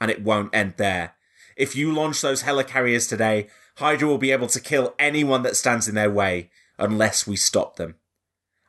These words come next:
I know I'm asking a lot, but the price of freedom is high.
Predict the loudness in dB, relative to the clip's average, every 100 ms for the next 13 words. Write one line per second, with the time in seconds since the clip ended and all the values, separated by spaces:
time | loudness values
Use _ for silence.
0 | -2 -2 0 2 2 2 2 0 -2 -4
1 | -4 -4 -4 -10 _ _ -4 -4 -8 -2
2 | 0 2 0 -2 -4 0 2 2 0 -4
3 | -2 -2 -2 -4 -4 -4